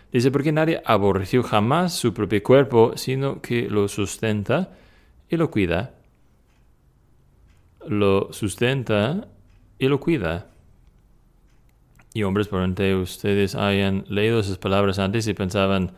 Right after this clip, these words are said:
"Bueno, esto no es lo que le interesa para nada a los hombres.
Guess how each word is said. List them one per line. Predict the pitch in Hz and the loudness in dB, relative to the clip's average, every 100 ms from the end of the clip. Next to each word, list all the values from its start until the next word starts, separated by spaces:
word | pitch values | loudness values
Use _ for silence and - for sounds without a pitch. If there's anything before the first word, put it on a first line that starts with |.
| - | -10
"Bueno, | 87 87 104 151 - _ _ _ _ _ _ | -4 -2 -2 -4 -10 _ _ _ _ _ _
esto | 208 208 117 92 - - - | -8 -2 2 2 0 -14 -14
no | - 117 107 | -2 2 2
es | 98 - - 233 | 0 -6 -18 -8
lo | 110 101 95 | 0 2 0
que | - 95 90 90 95 104 | 0 0 2 0 -2 -6
le | 95 | -4
interesa | 92 87 104 123 101 | -2 0 0 2 0
para | 98 90 | 0 2
nada | 120 | 2
a | 170 | 2
los | 113 | 2
hombres. | 139 120 90 | 0 -2 -6